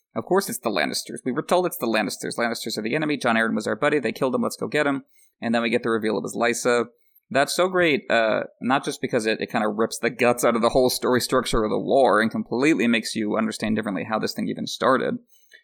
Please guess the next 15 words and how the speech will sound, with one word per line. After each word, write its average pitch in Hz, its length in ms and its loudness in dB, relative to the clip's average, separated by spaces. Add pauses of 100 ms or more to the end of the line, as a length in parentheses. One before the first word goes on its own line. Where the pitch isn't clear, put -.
(220)
but 139 100 4
it's 139 120 0
great 175 260 2
because 165 260 0
it, 139 240 2
in 135 140 2
that 131 180 4
moment, 117 460 4 (580)
completely 127 560 2
explains 113 580 2
Lysa 107 560 0
as 113 120 0
a 107 60 -6
character - 580 -2 (100)
who 120 120 2